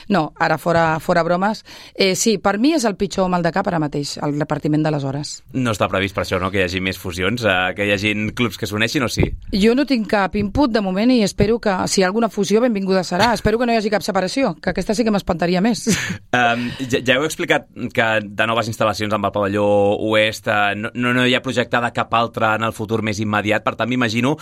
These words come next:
Speaker 2: que, pensant, per exemple, en aquest mandat, el que toca és aquesta part de manteniment, de millora, de reforma de les instal·lacions que ja tenim, de tots els equipaments que, que comentaves ara. Eh, hi, hi ha ordre més o menys de per on es començarà, o...?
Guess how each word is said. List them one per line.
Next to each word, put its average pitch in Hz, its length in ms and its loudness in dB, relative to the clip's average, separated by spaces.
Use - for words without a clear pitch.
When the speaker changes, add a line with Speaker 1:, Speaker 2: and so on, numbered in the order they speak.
Speaker 2:
que, 113 160 0
pensant, 110 280 -2
per 120 100 2
exemple, 117 240 -2
en 113 60 -2
aquest 110 160 -4
mandat, 107 440 -2
el 110 200 -2
que 107 120 -4
toca 113 320 0
és 117 160 -6
aquesta 113 480 -4
part 117 160 -2
de 117 120 2
manteniment, 120 760 0
de 123 120 2
millora, 135 360 2
de 127 100 2
reforma 127 540 0
de 120 180 0
les 117 160 -2
instal·lacions 113 500 -2
que 117 160 2
ja 113 140 2
tenim, 127 300 0
de 113 120 2
tots 110 180 -4
els 110 120 -2
equipaments 107 420 -4
que, 110 140 0
que 98 100 -12
comentaves 107 420 0
ara. 117 180 2
Eh, 123 320 -2
hi, 143 180 2
hi 151 160 2
ha 151 120 0
ordre 160 380 0
més 151 160 -2
o 143 100 0
menys 151 200 0
de - 80 -2
per 139 140 2
on 139 100 -2
es - 80 -12
començarà, 123 560 -2
o...? 107 300 0